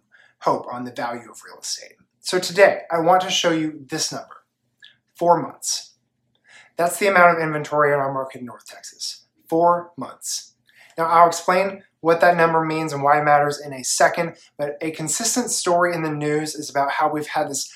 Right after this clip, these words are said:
percentage increase in the amount of homes for sale. So take our M L S, for instance.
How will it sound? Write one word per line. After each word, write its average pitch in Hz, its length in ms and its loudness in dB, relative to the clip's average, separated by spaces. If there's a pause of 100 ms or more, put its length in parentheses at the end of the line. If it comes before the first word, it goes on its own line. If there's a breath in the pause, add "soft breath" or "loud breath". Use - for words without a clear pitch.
(120 loud breath)
percentage 190 640 -2
increase 165 540 -6
in 143 80 -12
the 139 80 -8
amount 131 400 -6
of 139 100 -18
homes - 320 -18
for - 160 -16
sale. - 420 -4 (440 loud breath)
So - 260 -8
take 180 340 -2
our 165 360 6
M 160 100 -2
L 156 140 0
S, 139 160 -2
for - 160 -12
instance. - 520 -14